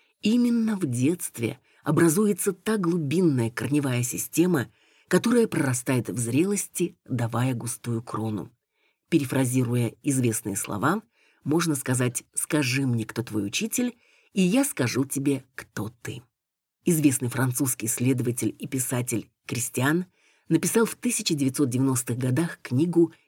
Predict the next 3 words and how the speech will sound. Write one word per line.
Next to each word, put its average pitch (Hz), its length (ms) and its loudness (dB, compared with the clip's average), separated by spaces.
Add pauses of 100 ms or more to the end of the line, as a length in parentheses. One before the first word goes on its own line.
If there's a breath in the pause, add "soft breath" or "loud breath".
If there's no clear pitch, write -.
"Египет 131 800 -4 (160)
великих 123 480 -4
фараонов". 117 640 -2